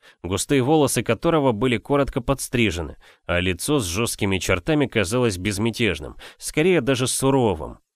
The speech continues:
и чем-то напоминало Сумариуса. У него были сильные руки,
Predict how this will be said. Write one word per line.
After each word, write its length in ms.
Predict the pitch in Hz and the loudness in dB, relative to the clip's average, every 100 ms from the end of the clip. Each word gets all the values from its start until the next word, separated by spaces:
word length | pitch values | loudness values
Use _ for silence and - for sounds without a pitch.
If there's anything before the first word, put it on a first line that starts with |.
| - | -6
и 180 | 101 92 | -4 0
чем-то 360 | 147 139 117 | 0 0 0
напоминало 600 | 95 82 92 92 110 98 | -2 0 0 0 2 2
Сумариуса. 880 | - 95 98 101 80 64 58 - - _ _ _ _ _ | 0 -2 0 0 -2 -6 -10 -12 -14 _ _ _ _ _
У 40 | |
него 260 | 101 143 196 | -2 2 2
были 240 | 160 151 | 2 2
сильные 500 | 131 - 160 156 151 | 2 2 4 6 6
руки, 380 | 143 120 - 82 | 4 2 -2 -8